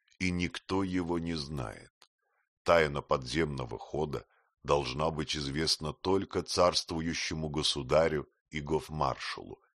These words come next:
и больше никому. Даже самым близким к престолу лицам она не должна быть открываема". "Суровое правило", сказала Артруда.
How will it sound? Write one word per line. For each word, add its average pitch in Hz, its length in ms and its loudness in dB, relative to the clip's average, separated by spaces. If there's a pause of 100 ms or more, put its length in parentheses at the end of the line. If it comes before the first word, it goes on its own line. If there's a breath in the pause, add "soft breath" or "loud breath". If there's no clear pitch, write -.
и 76 120 -4
больше 80 680 0
никому. 69 720 -8 (720)
Даже 82 400 4
самым 85 540 2
близким 85 540 -2
к - 120 -14
престолу 90 600 0
лицам 87 420 -2
она 73 180 -2
не 76 120 -6
должна 73 460 -2
быть 69 220 -8
открываема". 65 920 -4 (1000)
"Суровое 113 680 4
правило", 67 680 0 (420)
сказала 64 600 -2
Артруда. - 540 -10